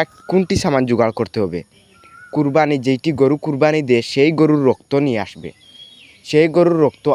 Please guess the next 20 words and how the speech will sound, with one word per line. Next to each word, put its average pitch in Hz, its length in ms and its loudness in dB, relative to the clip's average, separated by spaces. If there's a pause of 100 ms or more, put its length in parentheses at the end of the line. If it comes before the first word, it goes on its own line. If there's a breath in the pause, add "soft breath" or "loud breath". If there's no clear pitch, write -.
আপনারা 160 420 -2
শুকিয়ে - 560 -2
রাখবেন 113 440 0
ঘরে। 95 240 -4 (680)
আমি 165 180 -2
অনেক 190 280 2 (100)
টুটকা 165 300 -4
বলে 143 200 2
দেবো, 139 160 4
মারাত্মক 131 480 -2
মারাত্মক 147 440 -2
টুট-, - 220 -8 (140)
টুটকা 120 300 -2
বলে 110 220 2
দেবো। 101 240 0 (460 loud breath)
কি-, 143 280 -10
আমিও 180 340 2 (100)
সেই 147 400 0
গরুর 131 360 0
রক্ত - 260 -2